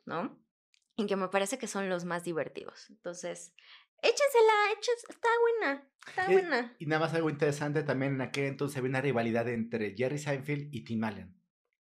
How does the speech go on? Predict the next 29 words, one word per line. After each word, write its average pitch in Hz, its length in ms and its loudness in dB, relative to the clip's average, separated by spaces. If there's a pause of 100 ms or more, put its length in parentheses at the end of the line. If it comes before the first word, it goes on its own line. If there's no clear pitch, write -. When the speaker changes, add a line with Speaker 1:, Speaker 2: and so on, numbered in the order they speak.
(200)
Speaker 1:
Ujú. 196 760 -12
Speaker 2:
Y 151 120 -4
si 160 240 -4 (100)
les 143 140 4
gustó 147 340 -2
Home 160 260 -2
Improvement, 156 540 -2
se 127 100 -8
va 127 120 -2
a - 20 -4
dar 131 180 -4
cuenta 131 300 -6
que 107 100 -10
Tim 139 280 -6
Allen 135 260 -4
le 127 80 -6
robaba 113 380 0
muchos 135 600 -6
beats 131 440 -8 (200)
y 127 120 -6
Speaker 1:
Ujú. 120 100 0
Speaker 2:
muchas 143 340 2
formas 147 320 2
hasta 127 180 -6
de 117 120 0
moverse 131 720 0
y 120 120 -16
caras 127 360 -4
Speaker 1:
Sí, 359 440 4